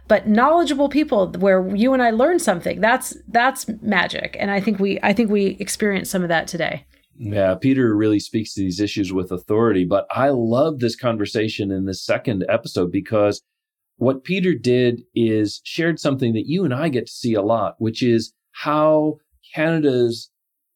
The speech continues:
Speaker 2: multicultural, diverse, immigrant-driven society, similar to the U S, has a slightly different complexion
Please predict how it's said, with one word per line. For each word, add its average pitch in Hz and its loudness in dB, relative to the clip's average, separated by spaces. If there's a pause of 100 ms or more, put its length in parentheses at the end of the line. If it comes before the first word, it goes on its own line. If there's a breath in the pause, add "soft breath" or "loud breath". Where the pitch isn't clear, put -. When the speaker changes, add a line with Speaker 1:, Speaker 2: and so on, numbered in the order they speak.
(280)
Speaker 2:
multicultural, 127 -2
diverse, 117 0
immigrant-driven 117 0
society, 101 0
similar 208 -6
to 156 -4
the 123 -2
U 127 2
S, 147 0
has 131 -4
a - -6
slightly 196 -6
different 175 -4
complexion - -4